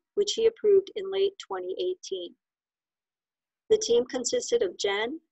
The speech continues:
me, and four other members of the library staff. As Jen mentioned, we also reached out to the Director of Environmental Health and Safety for guidance. That fall, we attended a dipsny workshop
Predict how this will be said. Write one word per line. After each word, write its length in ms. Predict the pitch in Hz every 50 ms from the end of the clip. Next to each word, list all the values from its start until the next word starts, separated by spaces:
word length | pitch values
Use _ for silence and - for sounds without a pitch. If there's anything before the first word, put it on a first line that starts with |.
| - -
me, 340 | 208 220 214 220 226 226 220 -
and 120 | - 202 180
four 260 | - 220 220 233 226
other 220 | 220 214 220 214
members 360 | 196 190 185 185 190 190 180 196
of 140 | 190 175
the 100 | 175 190
library 460 | 185 185 180 180 180 180 180 180 175 175
staff. 380 | - - - 185 180 - - _ _ _ _ _ _ _ _ _ _ _ _ _ _ _ _ _ _ _ _ _ _ _ _ _ -
As 220 | 214 220 208 427 -
Jen 200 | 208 208 440 247
mentioned, 480 | - 427 392 370 - - 403 190 185 -
we 140 | - 415 -
also 320 | 196 - 196 - - 226 208
reached 340 | 196 214 226 220 - -
out 260 | 214 196 190 185 - -
to 100 | - 208
the 100 | 202 202
Director 520 | 190 208 190 190 190 196 _ - 226 226 226
of 80 | 220
Environmental 600 | 240 254 240 226 208 185 185 190 190 190 196 196 190 -
Health 220 | 185 185 - 381 - -
and 160 | 415 - -
Safety 420 | - 247 247 466 - - 381 339 -
for 120 | - -
guidance. 680 | 349 208 - 427 427 - - - _ _ - - - _ _ _ _ _ _ _ _ _ _ _ _ _ _ _ _ _
That 300 | - 208 214 233 - -
fall, 420 | - - 220 196 196 190 190 190 196
we 140 | 208 214 226
attended 440 | 226 - - - 440 427 427 415 -
a 100 | 202 -
dipsny 380 | - 226 233 226 - - 240
workshop 500 | 233 226 247 269 - - - 196 - -